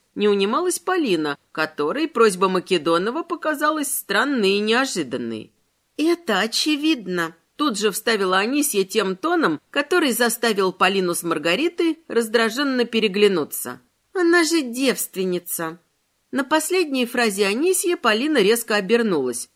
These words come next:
чтобы удостовериться, что их разговор никто не может услышать. А Маргарита повернулась к Василисе. «Я одна не понимаю, при чём здесь это?» Она сделала акцент на последнем слове.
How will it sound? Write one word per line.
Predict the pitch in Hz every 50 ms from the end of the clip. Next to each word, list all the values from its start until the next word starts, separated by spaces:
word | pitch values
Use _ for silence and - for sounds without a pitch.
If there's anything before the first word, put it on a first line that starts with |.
| _
чтобы | _ - - 233 214 190 190 196
удостовериться, | 190 180 185 175 - - 190 208 240 330 330 262 - - 202 185
что | - - 208
их | 214 202 180 -
разговор | 202 165 151 143 143 170 165 165 226 302 339 - - _ _
никто | - 220 226 214 220 - - - 285
не | 320 302 247
может | 214 214 220 208 226 226 -
услышать. | 240 233 - - 156 135 123 - - - - - - - _ _ _ _
А | - 165
Маргарита | 180 180 175 160 147 165 156 175 269 294 - -
повернулась | - 175 160 165 165 147 160 180 196 196 185 -
к | - -
Василисе. | 175 185 175 - - 196 185 170 143 120 - - - - 117 120 - _ _ _ _ _ _ _ _
«Я | 220 214 240 233 220 226
одна | 202 226 311 392 415
не | 381 349 247
понимаю, | - - 208 196 190 185 170 165 156 147 143 139
при | - 185 185 -
чём | - - 339 330 302 254
здесь | 214 190 185 269 285 - - - - _ -
это?» | 233 233 165 - - _ - 117 113 120 - _ _ _ _ _ _ _ _ _
Она | - 254 320 370 392
сделала | 359 - 254 285 277 254 247 220 208 190 185
акцент | 185 - - - 339 339 339 320 -
на | 226 196
последнем | - - 180 156 - 196 196 202 175 190 220 233 240
слове. | 240 - 170 151 131 120 107 98 110 98 -